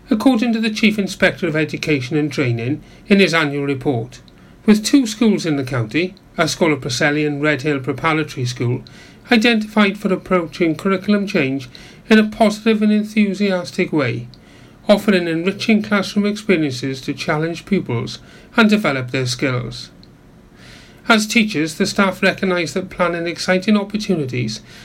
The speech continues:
especially in real-life context, is the key to engaging pupils and helping them to become lifelong learners. At the other end of the spectrum for Pembrokeshire schools is the worry and identification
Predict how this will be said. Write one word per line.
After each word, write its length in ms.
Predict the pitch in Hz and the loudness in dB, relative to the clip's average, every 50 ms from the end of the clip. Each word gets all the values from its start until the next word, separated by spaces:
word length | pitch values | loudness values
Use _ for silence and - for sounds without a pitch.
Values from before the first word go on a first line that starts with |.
| - - - - | -20 -20 -8 -6
especially 600 | 156 - - - 190 190 185 - - 214 196 185 | -4 -4 0 2 2 2 2 2 2 2 4 4
in 140 | 165 156 151 | 2 0 0
real-life 420 | 170 180 185 190 190 196 185 196 | 0 0 0 0 -2 -2 -4 -6
context, 720 | - - 180 151 131 123 135 120 - - - - - - - - - - - - - | -4 -2 -2 0 0 -2 -4 -6 -6 -8 -12 -14 -16 -16 -20 -20 -20 -20 -20 -6 0
is 180 | - 226 214 214 | 2 2 2 2
the 60 | 226 | 0
key 280 | 214 - - 220 208 202 | -2 0 2 2 2 2
to 140 | 208 202 208 | 2 0 0
engaging 500 | 202 190 196 190 196 190 185 208 202 190 | 0 0 0 0 0 0 0 -2 -2 -2
pupils 600 | - - 165 131 - 135 127 127 - - - - - - - - - - - - | -2 -4 -6 -6 -4 -6 -6 -6 -6 -8 -10 -12 -16 -20 -20 -20 -20 -20 -10 0
and 140 | - 220 214 | 2 2 4
helping 380 | 214 - 208 185 - 185 160 147 | 4 4 2 2 0 0 -2 -2
them 140 | 143 139 127 | -2 -2 -4
to 60 | 123 | -4
become 380 | 127 143 131 127 - 156 135 131 | -4 -4 -6 -4 -4 -4 -2 -2
lifelong 540 | 131 131 131 123 123 - 131 120 117 117 120 | -2 -2 -2 -2 -2 -4 -4 -2 -2 -2 -2
learners. 560 | 131 143 151 147 143 123 110 107 - - - - - - - - - - - - - - - - - - - - | -2 -2 -2 -2 -2 -4 -6 -8 -10 -12 -16 -16 -20 -20 -20 -20 -20 -20 -20 -20 -20 -20 -20 -20 -20 -20 -8 -4
At 100 | - 214 | -4 0
the 160 | - 190 190 208 | 4 4 6 6
other 220 | 220 214 226 208 | 6 4 4 2
end 180 | 165 139 127 123 | 2 2 0 -2
of 80 | 127 | -2
the 80 | 127 123 | -2 -4
spectrum 460 | - - - 147 127 - - 151 131 | -2 -2 -2 -2 -2 -2 -4 -4 -4
for 140 | 123 - 127 | -4 -4 -6
Pembrokeshire 440 | 120 - 139 127 131 127 - 160 143 | -6 -4 -4 -2 -2 -2 -4 -4 -4
schools 480 | - - - 135 131 135 135 127 - | -4 -4 -4 -4 -4 -4 -4 -4 -4
is 140 | 165 - - | -4 -2 -2
the 100 | 180 160 | -2 -2
worry 340 | 165 175 180 180 190 208 202 | 0 2 2 2 2 2 0
and 120 | 196 196 | 0 -2
identification 1040 | 185 175 156 175 160 139 120 135 143 147 131 - 135 120 113 117 - 139 151 180 - | -2 -2 -2 -2 -2 -2 -2 -4 -4 -4 -4 -2 -2 -2 -2 -2 -2 -2 -2 -2 -4